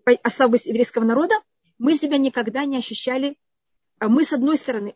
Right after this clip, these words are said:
очень верны государству, в котором мы живём, а с другой стороны, мы евреи. И это что-то очень непростая вещь. Вы понимаете, что я тут имею в виду?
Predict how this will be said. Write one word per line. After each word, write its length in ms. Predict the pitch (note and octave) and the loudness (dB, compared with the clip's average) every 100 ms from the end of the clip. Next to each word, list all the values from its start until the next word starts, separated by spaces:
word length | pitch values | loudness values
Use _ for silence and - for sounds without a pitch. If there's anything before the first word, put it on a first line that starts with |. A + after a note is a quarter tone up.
| - | -4
очень 480 | D#4 - D#4 C#4+ A3+ | -2 0 2 2 2
верны 420 | C4+ C4 G#3 F#3 | 0 0 -4 -8
государству, 580 | A#3+ C4+ B3 B3 - G#3 | -6 -2 0 0 -2 -12
в 20 | |
котором 340 | G#3+ G#3+ G3 | -12 -10 -10
мы 60 | F3+ | -8
живём, 320 | F#3 A#3+ F#4 - _ _ _ _ _ _ _ _ _ _ _ _ _ - | -4 -2 -4 -8 _ _ _ _ _ _ _ _ _ _ _ _ _ -2
а 80 | |
с 20 | A3 | 2
другой 220 | B3+ E4 | 4 6
стороны, 360 | E4+ D#4 D#4+ - | 8 8 8 6
мы 140 | C#4 D4+ | 6 8
евреи. 360 | C#4+ E4+ E4 - _ _ _ _ _ _ _ _ _ _ _ _ _ - - _ | 8 4 0 -6 _ _ _ _ _ _ _ _ _ _ _ _ _ -20 -20 _
И 60 | C4 | 4
это 140 | D4 | 6
что-то 240 | D#4+ D4 | 4 4
очень 300 | D4+ D4 D4 - _ _ - | 4 4 2 2 _ _ 2
непростая 680 | B3+ C4+ - C4 - A#3+ A#3 | 4 4 0 -2 0 0 0
вещь. 380 | - - - _ _ _ _ _ _ _ _ _ _ - - - - _ _ _ _ _ _ - | -4 -12 -14 _ _ _ _ _ _ _ _ _ _ -12 -10 -12 -20 _ _ _ _ _ _ -8
Вы 100 | A3+ | 0
понимаете, 420 | C#4+ C#4+ D#4 D4+ | 4 4 4 2
что 140 | B3 D4 | 0 -2
я 40 | |
тут 160 | D4 D4 | -4 -2
имею 240 | C#4+ D4 | 0 0
в 20 | |
виду? 280 | D4 D#4 | 0 -2